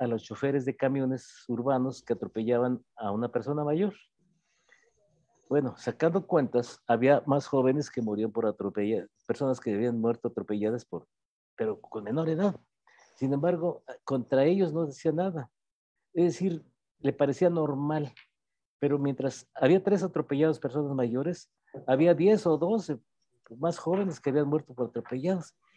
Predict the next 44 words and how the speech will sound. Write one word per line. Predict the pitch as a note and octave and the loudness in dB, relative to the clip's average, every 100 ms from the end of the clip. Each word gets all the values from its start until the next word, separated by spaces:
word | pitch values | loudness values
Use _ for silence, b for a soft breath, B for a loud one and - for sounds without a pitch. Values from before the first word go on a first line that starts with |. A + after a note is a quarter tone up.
| B B B | B B B
Esta | F3+ A#3 | 0 4
mujer, | A3 G3 E3+ D#3+ - _ | 4 4 4 4 2 _
eh, | - C#3 | -14 -4
y | D3+ C#3 | 2 4
yo | D#3 | 4
tuvimos | D#3 D3 D#3+ C#3 | 4 0 0 -2
muchas | D3+ D#3+ C#3 | -6 -6 -8
discusiones, | A#2 - A2+ D3 D#3 A#2+ - - _ _ _ _ _ _ | -10 -12 -6 -2 -2 -2 -8 -20 _ _ _ _ _ _
en, | C3+ A#2+ A#2+ A2+ G#2+ G2+ b b - | -2 2 2 0 -2 -6 b b 0
a | B2 | 2
veces | D3 E3 D#3 | 4 0 -4
hasta | C3 B2 | -4 0
frente | A#2+ G#2+ A2 | 0 0 0
a | |
las | G#2 | -2
cámaras | - C#3+ C3+ A2 | 0 0 2 -2
de | |
televisión, | G#2 G2 F#2+ G2 - C#3+ C3 | -4 -4 -4 -6 -2 -2 -2
porque | A#2+ - | -6 -4
decía, | A2 A2 D3+ E3 | -6 -4 0 2
"Esto | E3 - D3+ | 2 0 -4
es | C3 C#3+ | -2 -2
una | C3+ A#2 | -4 -4
crueldad, | B2+ A#2 A2 D3+ D3 - | -2 -2 0 2 0 -2
que | C3+ | -2
las | B2+ | -2
personas", | - B2 C#3+ C#3+ - B B - | -4 -6 -4 -6 -8 B B -8
digo, | C#3 F3+ - | -6 -6 -8
"¿qué | - F3+ - | -10 -8 -2
tal | D3+ C3 | -2 0
si | C3+ | -4
te | A#2+ | -4
pones | A#2+ C#3+ C#3+ B2 | -2 0 -2 -2
en | A#2+ | -2
los | G2+ | -2
zapatos | A2 - C#3+ C#3+ B2 | -4 -4 -4 -4 -4
de | G#2+ | -4
la | G2+ | -2
persona | A2 - D3+ D3 | -6 -2 -2 -2
que | - | -2
iba | C3 D3 | 0 0
tras | - A2+ - | 0 -2 -2
una | C#3 B2 | -2 0
meta? | G#2 G#2 - | 0 -2 -8